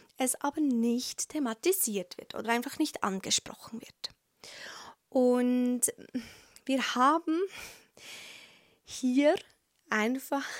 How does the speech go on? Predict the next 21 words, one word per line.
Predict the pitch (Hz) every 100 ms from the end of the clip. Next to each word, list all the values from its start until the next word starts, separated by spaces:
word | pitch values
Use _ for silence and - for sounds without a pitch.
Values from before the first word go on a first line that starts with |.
| -
einen | 214 202 196
wichtigen | 262 - 269 226 202
Punkt. | - 214 262 330 - 339
Nur | 233 233 233
siebenunddreißig | - 277 320 285 233 196 233 - -
Prozent | - 202 - 202 247 294
der | 190
Menschen | 185 175 190 247 - 294 359 - - -
haben | - 220 240 294
ein | - 208 247
definiertes | 226 - 226 202 196 247 -
Herz. | - - - - - _ _ _ _ _ _ _
Du | _
kannst | - 247 254 -
dir | 254
also | 240 -
aufgerundet | 214 220 - 233 220 - - 214 233 220 214
sagen, | - 196 220 226 269 - - - - - - - -
von | 233 214
zehn | - 285
Leuten, | 233 220 247 254 262